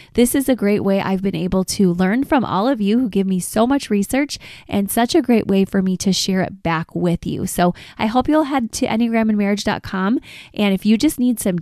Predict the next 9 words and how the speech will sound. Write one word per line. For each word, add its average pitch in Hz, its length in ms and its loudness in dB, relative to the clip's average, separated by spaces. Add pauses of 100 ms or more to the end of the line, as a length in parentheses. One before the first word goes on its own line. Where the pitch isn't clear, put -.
deep 190 360 -4
dive 196 340 0
work 175 260 -2
on 180 140 -2
yourself, 170 420 -2
it's - 140 -10 (100)
all 202 240 4
there. 190 340 0
It's - 160 -8